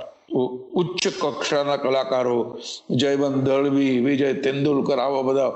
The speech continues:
મહેશ અલકુંચવાર જેવા રાઇટરો. એટલે એની વચ્ચે હું તો ઘણી વાર એમ કહેતો હોઉં કે હું જો મરાઠીમાં કામ કરતો હતો,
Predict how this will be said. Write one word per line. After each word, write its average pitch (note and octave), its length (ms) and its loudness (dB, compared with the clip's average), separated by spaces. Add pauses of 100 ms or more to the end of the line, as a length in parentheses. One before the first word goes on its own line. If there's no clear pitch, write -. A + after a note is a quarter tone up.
(280)
મહેશ C#3 280 0
અલકુંચવાર C#3 560 2
જેવા C3 240 2
રાઇટરો. B2 760 0 (640)
એટલે E3+ 260 0
એની G3 640 2
વચ્ચે G#3 680 2 (100)
હું D3 180 0
તો F3+ 100 2
ઘણી E3+ 200 2
વાર F#3 140 2
એમ E3+ 120 0
કહેતો D#3+ 240 0
હોઉં F3 100 0
કે E3+ 60 2
હું E3+ 180 2
જો F3+ 100 2
મરાઠીમાં E3 600 0
કામ D#3 260 0
કરતો D#3 320 -2
હતો, E3+ 160 -4